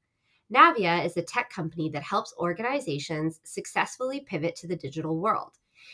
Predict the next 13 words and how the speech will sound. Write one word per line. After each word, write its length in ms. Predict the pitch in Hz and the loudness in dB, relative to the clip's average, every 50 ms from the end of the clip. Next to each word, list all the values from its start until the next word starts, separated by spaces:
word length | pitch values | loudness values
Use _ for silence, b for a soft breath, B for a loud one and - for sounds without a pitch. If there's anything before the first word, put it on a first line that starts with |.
| B B | B B
It 80 | - 220 | -6 -2
helps 240 | 214 - - - - | 0 0 0 0 -2
customers 640 | - 220 202 - - - 254 254 262 269 277 277 B B B B B B - | -4 -4 -4 -4 -4 -2 0 0 0 0 -2 -4 B B B B B B -4
improve 440 | 190 - - - 254 294 294 - | -4 -2 -2 0 0 0 -2 -4
productivity 720 | - - 202 202 262 262 - - 208 165 160 160 165 160 - | -2 2 2 2 2 0 -2 -4 -4 0 2 2 2 2 2
and 140 | 156 156 - | -2 -6 -6
customer 340 | - 165 - - 214 214 | -6 -8 -6 -6 -4 -4
experience 680 | 233 240 - - - 165 160 151 151 156 151 160 - - | -4 -4 -8 -6 -2 -2 0 0 0 -2 -4 -4 -8 -8
to 100 | - 180 | -6 -6
save 320 | 170 - 208 202 214 214 | -4 0 2 2 2 0
time 400 | - - 160 156 151 156 156 165 - _ | -2 -4 -2 0 0 0 0 -2 -4 _
and 260 | - 165 165 151 147 143 | -2 -2 0 0 0 -2
money. 300 | 143 - - 76 - | -4 -6 -8 -10 -12